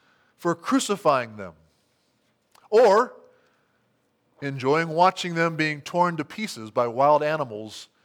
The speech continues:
in their arenas. These Romans would end up killing hundreds, even thousands of Christians in the early years of the church.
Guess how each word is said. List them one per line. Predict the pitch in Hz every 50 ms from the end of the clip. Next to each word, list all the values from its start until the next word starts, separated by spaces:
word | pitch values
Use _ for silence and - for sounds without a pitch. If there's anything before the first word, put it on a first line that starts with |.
| _ _ _ _ _ _ _ _ _
in | 131 127 127 123
their | 120 120 117 120
arenas. | 113 117 120 123 120 101 87 90 _ - - - - - - _ _ _ _ _ _ _ _ _ _ _ _ _ _ _ _ _ _ _ _ _ _ _ _ _ _ -
These | 131 127 113
Romans | 131 147 165 175 175 185 175 151
would | 151 156
end | 170 165 170
up | 160 156 -
killing | - - 175 165 156 143 143
hundreds, | 131 160 165 170 170 170 175 175 160 143
even | 143 135 131 127
thousands | - 160 151 151 151 151 139 151 147 135 127
of | - -
Christians | - 165 165 160 - - 170 170 165 151
in | 139 127
the | 127 127
early | 143 143 147 143 139
years | 135 135 147 151 156 156 156 151 - - - _ _ _ _ _ -
of | 151 139 139 135 120
the | 123 120
church. | - - - 185 185 196 185 - - - -